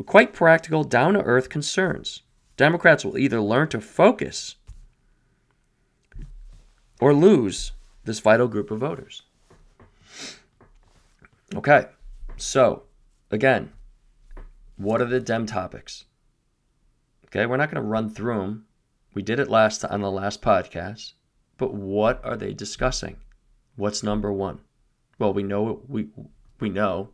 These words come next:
Trump, right? That's losing in Virginia. covid, well, that didn't work in Virginia. Uh, schooling,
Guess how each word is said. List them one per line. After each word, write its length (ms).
Trump, 340
right? 280
That's 240
losing 380
in 80
Virginia. 440
covid, 440
well, 120
that 180
didn't 220
work 240
in 60
Virginia. 440
Uh, 520
schooling, 560